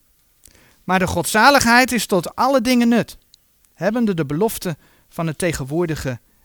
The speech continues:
en van het toekomende leven." Dus even los van het feit dat de oefeningen uit de Oosterse religies niet los te zien zijn van hun meester Satan,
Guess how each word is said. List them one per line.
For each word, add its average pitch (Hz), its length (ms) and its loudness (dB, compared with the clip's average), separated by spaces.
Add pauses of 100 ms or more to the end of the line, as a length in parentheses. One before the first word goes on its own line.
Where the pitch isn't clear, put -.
(120)
en 160 160 -8
van 170 200 -6
het 131 100 -8 (100)
toekomende 135 760 -6 (380)
leven." 131 420 -6
Dus 170 120 -4
even 233 320 2
los 269 260 4
van 269 160 0
het 233 120 0
feit 240 240 2
dat 233 120 0
de - 120 -6
oefeningen 247 400 2
uit 185 140 6
de 208 80 0
Oosterse 214 400 -2
religies 208 480 2
niet 190 200 0
los 190 340 0
te 220 140 -4
zien 175 260 0
zijn 127 340 -4 (480)
van 185 200 0
hun 160 160 4
meester 135 480 -4
Satan, 220 640 -4